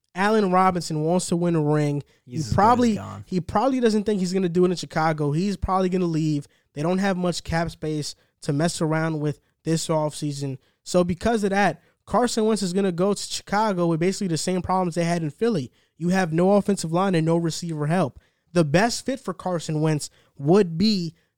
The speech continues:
Speaker 1: the Indianapolis Colts. But I don't think the Indianapolis Colts are desperate for Carson Wentz. I think for the right price, they trade for him. But I don't think the Eagles are gonna accept that.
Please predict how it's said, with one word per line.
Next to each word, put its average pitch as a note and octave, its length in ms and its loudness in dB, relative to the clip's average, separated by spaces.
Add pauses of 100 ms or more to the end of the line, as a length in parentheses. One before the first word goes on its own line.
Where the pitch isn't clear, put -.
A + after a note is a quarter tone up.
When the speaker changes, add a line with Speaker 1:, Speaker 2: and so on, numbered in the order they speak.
Speaker 1:
the D#3+ 180 -2
Indianapolis E3+ 800 2
Colts. G3 440 -2 (240)
But E3 120 -2
I E3 120 2
don't A3+ 260 0
think A3 160 0
the E3+ 120 -2
Indianapolis F3+ 640 -2
Colts G3+ 320 0
are D3 200 -4
desperate C#3 720 -6 (180)
for G3 240 0
Carson F3 480 -2
Wentz. E3 340 -6 (240)
I F3 140 0
think G#3 280 -4
for F#3+ 120 -2
the E3+ 100 0
right D#3 300 -2
price, F#3+ 420 -2 (240)
they D3 140 -4
trade G3 340 0
for D#3+ 160 -6
him. C#3 240 -12 (360)
But D3 260 -6 (140)
I E3 160 0
don't E3+ 200 2
think F3 420 -2 (320)
the C#3+ 180 -6
Eagles E3 460 0
are C#3+ 120 -6
gonna C#3 340 -6
accept F3 560 -4
that. C#3 280 -6